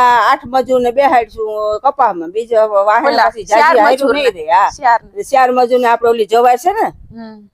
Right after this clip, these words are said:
Speaker 1: તેમાં બેહાડ દે હું તે જે બે ક્યારે ઓછા થયા હોય.
Speaker 2: હા, એટલે એવું છે.
Speaker 1: ઈ
Speaker 2: કેમ
Speaker 1: બે
Speaker 2: કે
Speaker 1: દાંતડા તો છે ને, બે ભૂમિ ન્યાથી લઈએ.
Speaker 2: કપાસ, અ, પૂરો થવા આવ્યો ને માણસો હામટા છે.
Speaker 1: હા, હાંજે પૂરો થઈ જાય.
Speaker 2: હા, હાંજે
Speaker 1: જો
Speaker 2: થઈ જાય.
Speaker 1: મજૂરની તો દસ ની જ જરૂર હતી, પણ આવ્યા બાર.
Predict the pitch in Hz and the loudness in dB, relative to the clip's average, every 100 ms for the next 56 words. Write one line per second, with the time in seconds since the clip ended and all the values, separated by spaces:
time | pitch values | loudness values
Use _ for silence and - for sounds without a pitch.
0 | _ - 247 247 208 190 175 175 175 175 | _ -6 -4 -2 -4 -2 -4 -4 -6 -4
1 | 240 320 302 233 202 180 175 175 254 277 | 0 2 2 0 -2 -4 -10 -4 0 2
2 | 285 294 294 262 269 285 247 233 311 254 | 0 0 2 2 2 2 0 0 2 2
3 | 165 - _ _ - 247 233 233 240 254 | 0 -8 _ _ -14 -10 -8 -8 -8 -6
4 | 220 208 202 196 359 269 320 262 262 269 | -2 0 2 0 0 0 2 0 2 0
5 | 262 269 262 302 269 185 196 247 202 240 | 0 -2 -2 0 -2 -4 -2 -2 0 -4
6 | 240 220 208 214 233 254 156 117 _ - | -4 -4 -4 -2 0 0 0 -8 _ -4
7 | 302 330 311 294 254 233 233 233 226 233 | -4 0 2 0 -2 -4 -2 -2 -4 -4
8 | _ 339 302 262 233 220 226 233 285 320 | _ -2 0 -2 -2 0 0 0 0 0
9 | 269 240 240 240 233 226 214 285 339 269 | -2 -2 -2 -4 -6 -8 -6 -4 -4 -4
10 | 247 311 262 196 220 208 _ 185 220 185 | -4 -4 -2 -4 -4 -12 _ -8 -8 -8
11 | 220 247 214 240 226 - 233 247 - - | -12 -14 -14 -12 -10 -10 -14 -14 -16 -16
12 | - 220 208 233 262 262 208 247 240 254 | -8 -4 -4 -2 -2 -2 -6 -2 -4 -2
13 | 254 605 302 302 294 320 359 320 311 269 | -6 -8 -12 -12 -8 -6 -6 -10 -8 -4
14 | 277 269 262 254 247 247 226 262 247 254 | -2 -2 -4 -4 -2 -2 0 0 0 2
15 | 254 | 0